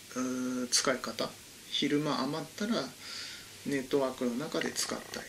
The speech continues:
とか、まあ、どっかの揚水発電するとか、そういう方法で貯めておくことができますと。で、このバッテリーなんですけど、えーと、買うとね、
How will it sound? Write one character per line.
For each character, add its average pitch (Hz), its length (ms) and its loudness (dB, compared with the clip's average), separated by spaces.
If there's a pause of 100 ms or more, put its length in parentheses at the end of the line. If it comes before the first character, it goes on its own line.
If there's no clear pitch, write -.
と 123 80 -4
か、 170 140 -2 (680)
ま 127 80 -2
あ、 113 40 -2
ど 123 120 0
っ 123 40 -6
か - 180 -10
の 98 40 -6 (460)
揚 127 180 2
水 117 220 2
発 - 360 -4
電 - 100 -4 (260)
す - 180 4
る 123 120 2
と - 100 -2
か、 - 160 -10 (180)
そ - 200 -4
う 170 60 0
い 165 100 2
う 160 80 -2
方 151 320 2
法 131 80 -2
で 160 240 2 (960)
貯 143 120 2
め 127 120 4
て 120 100 2
お 117 60 2
く - 180 -8
こ 170 120 0
と 233 120 4
が 151 100 2
で 113 120 -2
き 110 160 -4
ま - 160 -4
す - 180 0
と。 - 80 -6 (1040)
で、 185 120 4
こ 185 160 4
の 180 40 6 (580)
バ - 120 4
ッ - 20 -6 (120)
テ 226 100 8
リ 254 140 6
ー - 20 4
な 285 120 6
ん 254 100 6
で 117 80 4
す - 160 4
け 120 60 6
ど、 127 140 6 (380)
え 113 220 4
ー 110 60 -2
と、 - 120 -2 (100)
買 156 240 8
う 208 80 8
と 208 160 6
ね、 160 220 6